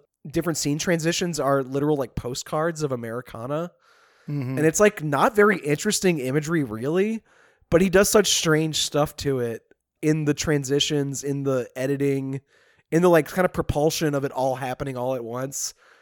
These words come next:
Speaker 1: That
Speaker 2: Yeah,
Speaker 1: it,
Speaker 2: I'm
Speaker 1: it is kinda, like, thrilling, even though it's kind of boring in a, at the same time.
Speaker 2: Yeah, I mean, that was the two kind of moods I was jumping between.
Speaker 1: <laughs>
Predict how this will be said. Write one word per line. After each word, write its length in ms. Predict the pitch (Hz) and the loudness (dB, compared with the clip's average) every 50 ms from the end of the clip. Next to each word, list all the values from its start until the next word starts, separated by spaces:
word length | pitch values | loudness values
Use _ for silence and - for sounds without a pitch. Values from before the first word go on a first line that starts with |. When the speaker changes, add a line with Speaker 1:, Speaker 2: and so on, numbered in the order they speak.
| _ - - | _ -2 2
Speaker 1:
That 120 | 170 170 | 4 4
Speaker 2:
Yeah, 40 | 190 | 6
Speaker 1:
it, 20 | 196 | 4
Speaker 2:
I'm 120 | 196 214 233 | 2 0 2
Speaker 1:
it 80 | - 202 | 4 4
is 120 | 262 - | 4 4
kinda, 180 | - 269 285 277 | 2 4 6 8
like, 200 | 240 196 - - | 6 6 4 0
thrilling, 680 | - - 151 139 143 160 175 160 156 143 135 123 123 127 | -8 -8 -4 2 4 4 6 6 6 4 4 0 -4 -4
even 200 | 143 143 147 139 | -2 -2 2 2
though 140 | 139 135 135 | 2 2 2
it's 200 | 127 127 - - | 0 -4 -8 -12
kind 220 | - - 180 156 | -8 -6 -4 -4
of 340 | 139 127 117 113 101 131 117 | -4 -4 -6 -16 -20 -14 -8
boring 460 | 123 127 135 131 127 120 113 104 104 107 | -6 -4 -2 -2 -2 -4 -6 -8 -10 -10
in 80 | 120 120 | -12 -12
a, 40 | 113 117 _ _ _ _ | -12 -14 _ _ _ _
at 100 | 135 123 | -10 -8
the 80 | 127 120 | -8 -10
same 200 | - 127 117 113 | -10 -10 -10 -8
time. 260 | 113 123 113 104 104 - | -8 -8 -8 -8 -10 -4
Speaker 2:
Yeah, 340 | - 175 214 214 180 170 185 | 2 4 6 6 6 6 4
I 80 | 170 160 | 2 0
mean, 180 | 165 185 180 175 | 0 0 2 4
that 140 | 170 180 | 4 4
was 240 | 190 185 160 - - - - 131 | 4 4 0 -2 -10 -16 -20 -6
the 120 | 127 160 151 | -6 -6 -4
two 380 | - - - 170 165 165 165 160 | -4 -4 -2 0 0 0 0 0
kind 260 | - 185 160 143 143 | -2 -2 -2 0 -2
of 200 | 143 135 120 - - - - _ _ _ _ | -4 -6 -8 -12 -18 -20 -20 _ _ _ _
moods 380 | 135 135 151 151 156 151 131 127 | -4 0 2 4 4 2 2 0
I 140 | 139 131 143 | 0 0 0
was 200 | 139 131 117 113 | 0 -2 -4 -4
jumping 560 | 101 135 131 131 135 - 131 123 123 120 113 - | -4 -4 -4 -2 -2 -4 -4 -4 -4 -8 -8 -6
between. 580 | - 139 - - 156 151 - 135 131 190 135 - | -6 -8 -6 -4 2 2 4 6 6 2 4 2
Speaker 1:
<laughs> 40 | 262 | -2